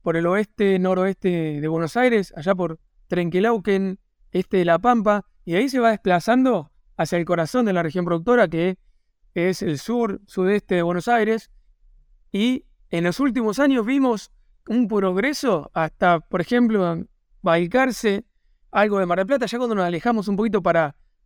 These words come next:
al oeste, al, al norte o más al este, ya se disipa y no hay enfermedad. Esto, el norte, por ejemplo, Ayacucho ya no se encuentra tanto la enfermedad. Madariaga no se encuentra la enfermedad. O sea, estamos viendo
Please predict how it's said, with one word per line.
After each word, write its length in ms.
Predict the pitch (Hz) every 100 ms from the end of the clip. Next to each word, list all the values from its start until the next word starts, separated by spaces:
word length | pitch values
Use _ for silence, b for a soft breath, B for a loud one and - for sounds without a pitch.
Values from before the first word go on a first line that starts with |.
| _ _
al 200 | 170 165
oeste, 460 | 180 226 226 - 247
al, 200 | 175 165 -
al 180 | 170 202
norte 340 | 262 208 190
o 160 | 170 165
más 240 | 202 233
al 140 | 202 233
este, 420 | 240 - 269 - - - -
ya 160 | 254
se 180 | 254 220
disipa 400 | 202 - 269 247
y 60 | 214
no 80 |
hay 140 | 262 269
enfermedad. 540 | 185 180 220 233 151 _ _ _ _ _
Esto, 440 | 202 - 240 214 -
el 140 | 180
norte, 200 | 220 208
por 80 | 185
ejemplo, 380 | 208 220 170 175 _ -
Ayacucho 580 | 156 143 170 - 285 233
ya 180 | 185 196
no 120 | 190
se 120 | 196
encuentra 400 | 170 214 208 175
tanto 240 | 196 196 175
la 80 |
enfermedad. 460 | 160 170 233 233 156 _ _ _ _ _ -
Madariaga 600 | 170 165 180 208 254 220
no 80 | 196
se 120 | 185
encuentra 320 | 175 196 180
la 60 | 180
enfermedad. 420 | 165 180 214 185
O 40 | 147
sea, 260 | 208 170 _ _ _ _
estamos 460 | 220 254 247 202
viendo 600 | 185 247 285 247 214 214